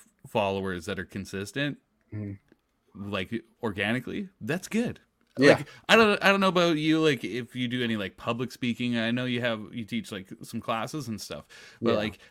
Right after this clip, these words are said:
Speaker 1: as a performer, um, I don't think people understand what the amount of people that are following him is.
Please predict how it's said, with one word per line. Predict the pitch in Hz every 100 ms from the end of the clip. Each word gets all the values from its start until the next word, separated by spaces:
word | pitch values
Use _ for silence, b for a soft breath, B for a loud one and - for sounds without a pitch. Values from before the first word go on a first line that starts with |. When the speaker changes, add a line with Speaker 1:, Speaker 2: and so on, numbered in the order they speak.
| -
Speaker 1:
as | 123
a |
performer, | 113 131 156 180 185 120 101 98 b b b b b -
um, | 107 98 87 82 - _ _ _ _ _ _ _ _ _ 127
I |
don't | 160 226
think | 233
people | 208 165
understand | 160 131 - - 135 135 127 113 101 95 -
what | 113 104 113 113
the | 127
amount | 113 104 104 104 98
of | 101
people | - 104 92 95
that | 87 85
are |
following | - 92 82 80 78 67 _
him | 92 87 -
is. | 95 85 - - -